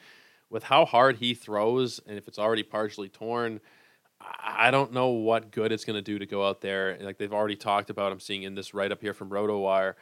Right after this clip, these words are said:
uh, that they're still talking about surgery. It's not off the table for Bautista in the offseason. I just don't know why they're gonna take a risk. And if they are gonna take a risk, I think it's more likely than not going to be in the postseason. I'm not sure. Like, people are still holding on to him. He's still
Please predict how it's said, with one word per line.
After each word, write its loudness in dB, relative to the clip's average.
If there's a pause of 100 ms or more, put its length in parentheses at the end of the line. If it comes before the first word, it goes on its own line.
(340)
uh, 0
that -6
they're 2
still 0
talking 0
about -2
surgery. -4
It's -14
not -2
off 2
the -12
table -2
for -4
Bautista -10
in -14
the -8
offseason. -4 (600)
I 4
just -6
don't -2
know -6
why 2
they're 0
gonna -6
take -6
a -6
risk. -4
And -10
if -8
they -2
are 2
gonna 2
take 2
a 0
risk, 0
I -4
think -4
it's -6
more 2
likely -2
than -6
not 0
going -4
to -6
be -2
in -8
the -8
postseason. -8
I'm -6
not -2
sure. -2
Like, 0
people 0
are 4
still 2
holding 2
on 0
to -4
him. -6
He's -10
still -2